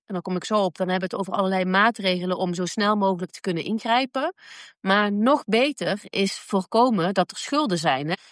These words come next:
En voorkomen zeggen we altijd is beter dan, eh, gen-, genezen. Maar om, om dat te voorkomen, om te zorgen dat mensen gewoon een inkomen hebben waarmee je vooruit kan,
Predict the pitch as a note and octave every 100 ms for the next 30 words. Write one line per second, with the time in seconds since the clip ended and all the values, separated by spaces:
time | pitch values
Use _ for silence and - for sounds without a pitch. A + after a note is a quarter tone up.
0 | _ _ G3+ - G3 A#3 A3 G#3+ A3+ A3+
1 | A#3 G#3 F#3 G#3 B3 G#3 G3 F#3+ F3+ F3
2 | - F3+ - G3 F3+ F#3 B3+ C4 D#4 -
3 | - - - G3+ G#3 A#3 A3+ - A3+ A3
4 | A3 G3 - C#4+ D#4 F#3 G3 D4 - G#3
5 | F#3+ F#3 A#3 A3+ G#3+ G3 F#3+ G#3+ G#3+ G3
6 | G#3+ G#3 F#3+ - A#3+ B3 A3 G#3 G3+ G3
7 | F#3+ F#3+ F#3+ F#3+ G3 A#3 E4+ G3+ F#3+ G3+
8 | - F#3 F#3 F#3